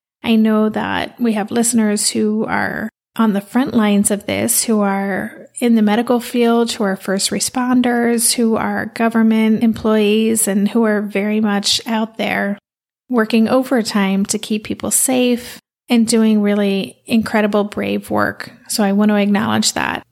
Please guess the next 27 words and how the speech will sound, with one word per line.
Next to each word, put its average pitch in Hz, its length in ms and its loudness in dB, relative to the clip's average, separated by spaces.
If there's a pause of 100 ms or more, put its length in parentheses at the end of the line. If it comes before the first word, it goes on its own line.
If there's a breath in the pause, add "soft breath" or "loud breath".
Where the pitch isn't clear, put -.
(120)
and 220 180 2
thank 214 360 0
you 220 160 0
for 196 180 -2
doing 196 340 -2
that - 200 -4
work. - 380 -6 (840)
And 240 180 2
I 240 100 4
know 247 180 2
that 247 200 -2
for 240 140 0
many 240 320 2
of 233 140 0
us, 208 540 0
we're 226 260 -2
now 220 280 2
just 220 300 -4
at 214 120 -2
home. 233 340 2
We 214 120 4
might 196 260 0
be 196 100 -2
working 277 380 -2
from 240 200 0
home. 233 360 4
Maybe 233 800 -2